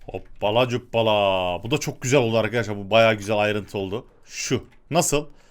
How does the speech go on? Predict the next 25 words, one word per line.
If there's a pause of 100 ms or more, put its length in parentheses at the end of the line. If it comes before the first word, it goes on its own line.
(280)
İşte
aynı
tarz
ağaçlardan
arkadaşlar
böyle. (360)
Hepsinin
ölçüsü
farklı
bu
arada.
Hepsinin
bloğu
farklı. (400)
Uf. (260)
Şuraya
bir (180)
oturma
alanı
gelecek.
Şuraya
bir
tenis
kortu
gelecek.